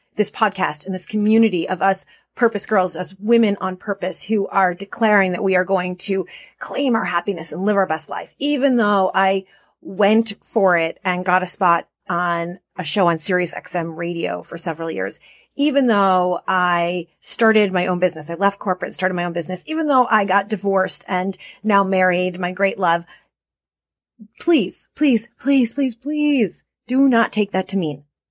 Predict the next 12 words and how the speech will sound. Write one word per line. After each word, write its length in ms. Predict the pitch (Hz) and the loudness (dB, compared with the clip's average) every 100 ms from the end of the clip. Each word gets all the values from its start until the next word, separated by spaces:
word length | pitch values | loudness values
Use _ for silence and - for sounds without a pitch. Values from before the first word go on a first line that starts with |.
| _ _ _ - | _ _ _ -6
that 120 | 175 | 0
I 120 | 170 | 2
am 140 | 170 170 | 0 -2
fearless. 600 | 170 170 - - - _ _ _ _ _ _ _ _ _ _ _ _ _ _ | -6 -8 -10 -20 -20 _ _ _ _ _ _ _ _ _ _ _ _ _ _
Quite 220 | - 202 | 0 2
the 100 | 196 | 2
opposite. 440 | - - 147 - - _ _ _ _ _ _ _ _ | -2 -2 -6 -8 -10 _ _ _ _ _ _ _ _
I 160 | 220 233 | 0 0
feel 240 | 226 294 | 0 -4
fear 560 | 294 - 190 202 262 226 _ _ _ - | -4 -2 0 0 -4 -8 _ _ _ 0
almost 480 | 208 208 220 - - - | 2 4 2 -4 -8 -4
every 580 | 196 - 185 208 196 | -4 -2 2 4 4